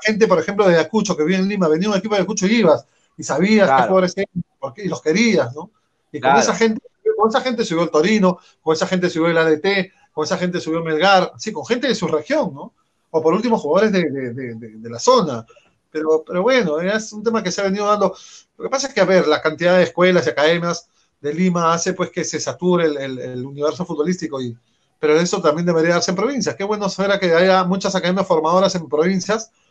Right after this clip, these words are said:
Speaker 1: para que de ahí también surjan talentos, ¿no? Como que han habido, esporádicos, pocos, pero han habido.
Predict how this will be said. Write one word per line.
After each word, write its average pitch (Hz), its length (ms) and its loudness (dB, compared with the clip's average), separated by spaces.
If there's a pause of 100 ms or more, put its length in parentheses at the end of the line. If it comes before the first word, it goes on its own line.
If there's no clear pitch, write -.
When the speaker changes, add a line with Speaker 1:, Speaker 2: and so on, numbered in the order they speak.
(180)
Speaker 1:
para 160 180 0
que 175 100 -2
de 175 60 2
ahí 208 100 -2
también 220 200 2
surjan 233 300 -4
talentos, 208 400 -4
¿no? 226 160 -10
Como 165 220 -6
que 208 80 -4
han 208 80 -6
habido, 196 480 0
esporádicos, 220 580 4
pocos, 233 300 2
pero 165 140 0
han 170 60 -2
habido. 170 360 -4